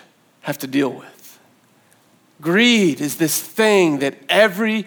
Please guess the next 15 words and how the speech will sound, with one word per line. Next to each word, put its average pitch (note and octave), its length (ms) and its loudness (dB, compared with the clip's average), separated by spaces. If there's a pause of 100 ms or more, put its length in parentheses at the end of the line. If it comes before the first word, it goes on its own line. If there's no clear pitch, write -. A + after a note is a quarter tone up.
(120)
human F#3 640 2 (140)
heart E3+ 440 2 (200)
has - 320 -2
to E3 120 -6
grapple D3 400 2
with. - 440 -18 (1600)
Jesus F3+ 440 0
says, - 160 -10
"Watch - 340 -6
out - 180 -6
for - 160 -12
greed. C#3+ 460 -6 (680)
Watch F#3 140 -4
out F3+ 140 -2
for - 120 -8